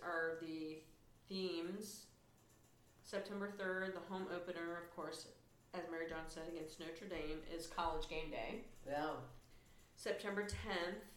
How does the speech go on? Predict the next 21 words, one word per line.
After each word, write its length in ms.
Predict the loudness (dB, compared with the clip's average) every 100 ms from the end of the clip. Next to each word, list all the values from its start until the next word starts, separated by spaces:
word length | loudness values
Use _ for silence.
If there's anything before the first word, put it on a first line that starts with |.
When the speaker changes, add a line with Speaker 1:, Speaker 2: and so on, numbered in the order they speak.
| -6
Speaker 1:
against 440 | -2 2 2 2 0
Arkansas 480 | 0 0 0 0 0
State, 460 | -2 0 2 0 0
is 120 | -4 -4 0
O 40 | 0
S 160 | 0
U 120 | 0 0 0
Athletics 500 | -2 0 0 0 -2 -2
Hall 140 | -2
of 120 | -2 -2
Fame 280 | -2 -2 0
celebration. 680 | 0 2 2 2 0 0 -2 -4 -10 -18 -20 -20 -20 -20 -20 -20 -20 -20 -20 -20 -16
September 440 | -2 0 2 4 2
seventeenth, 720 | 2 2 2 0 0 2 0 -4 -12 -20 -20 -8
against 340 | 0 2 2 0
Toledo, 680 | 2 4 4 4 2 2 -2
Alumni 420 | 0 0 2 2 0
Band 280 | 0 0 0
Day. 340 | -2 -2 -4 -6 -12 -18 -18 -20 -16 -12 -6
Great 400 | -2 0 -2 -6
time. 480 | -6 -6 -4 -6 -6